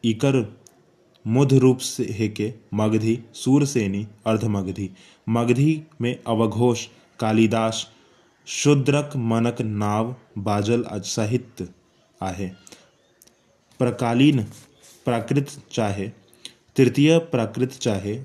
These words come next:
अपभ्रंश कर परिया छह सौ ईस्वी से बारह सौ ईस्वी बतायल जायला। भरत मुनि कर नाम बाजल नाट्यशास्त्र में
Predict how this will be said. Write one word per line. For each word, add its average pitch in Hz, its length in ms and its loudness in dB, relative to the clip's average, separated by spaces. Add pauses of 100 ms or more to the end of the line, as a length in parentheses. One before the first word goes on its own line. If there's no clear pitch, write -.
(100)
अपभ्रंश 120 640 -2
कर - 340 -2 (800)
परिया 107 440 0 (100)
छह 143 260 2
सौ 156 320 0
ईस्वी 123 280 0
से 113 180 0
बारह 110 440 0
सौ 131 360 -2
ईस्वी 107 420 -4 (260)
बतायल 104 420 0
जायला। 92 520 -6 (360)
भरत 120 420 -2
मुनि 113 340 2
कर 107 200 -4
नाम 101 360 -4 (320)
बाजल 107 520 0 (1400)
नाट्यशास्त्र 123 960 0
में 98 220 -6